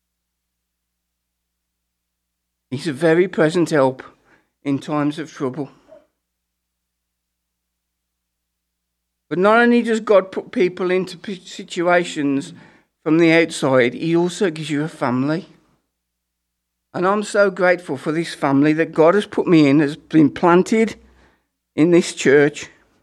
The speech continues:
And I'm just gonna mention a few people who've supported me this week. Dave, her husband, he's been fantastic.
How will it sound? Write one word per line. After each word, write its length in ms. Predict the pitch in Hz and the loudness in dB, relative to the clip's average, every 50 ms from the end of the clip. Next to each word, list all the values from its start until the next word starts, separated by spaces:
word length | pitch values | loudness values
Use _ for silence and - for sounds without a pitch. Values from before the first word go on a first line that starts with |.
| _ _ _ _ _ _ _ _ _ _ _ _ _ _ _ _ _ _ _ _ _ _ _ _ _ _ _ _ - | _ _ _ _ _ _ _ _ _ _ _ _ _ _ _ _ _ _ _ _ _ _ _ _ _ _ _ _ -6
And 160 | - 156 160 170 | -4 -2 0 0
I'm 100 | 170 180 | 0 -2
just 180 | 202 214 - | -4 -6 -6
gonna 180 | - 220 190 165 | -4 -2 0 2
mention 380 | 165 160 160 170 165 - 185 | 2 2 0 0 -4 -6 -8
a 60 | 185 180 | -8 -8
few 200 | - 214 202 190 | -8 -10 -12 -10
people 420 | - 160 147 156 156 - 190 175 | -6 -6 -6 -6 -6 -8 -10 -6
who've 160 | 180 175 170 | -6 -6 -6
supported 640 | 175 - 185 156 - - 143 127 143 - - 185 175 | -6 -10 -12 -12 -10 -10 -8 -8 -8 -10 -10 -10 -8
me 100 | 170 160 | -8 -8
this 240 | 160 156 160 - | -8 -8 -12 -10
week. 300 | 147 143 147 160 160 - _ _ _ _ _ _ _ _ _ _ _ _ _ _ _ _ _ _ _ _ _ _ _ _ - | -10 -10 -10 -10 -12 -16 _ _ _ _ _ _ _ _ _ _ _ _ _ _ _ _ _ _ _ _ _ _ _ _ -2
Dave, 460 | 170 170 165 180 196 214 208 - - - _ _ _ _ _ _ _ _ _ _ _ - | 0 2 4 4 4 2 0 -4 -12 -20 _ _ _ _ _ _ _ _ _ _ _ -10
her 80 | - 165 | -8 -6
husband, 560 | 175 170 156 - - 180 185 190 202 190 - _ _ _ _ _ _ | -6 -6 -8 -8 -8 -8 -6 -6 -8 -10 -14 _ _ _ _ _ _
he's 120 | - 156 | -18 -12
been 180 | 156 165 165 156 | -8 -6 -6 -6
fantastic. 640 | 160 185 175 165 165 165 156 - - - 185 185 | -6 -8 -8 -8 -8 -10 -12 -12 -12 -12 -12 -12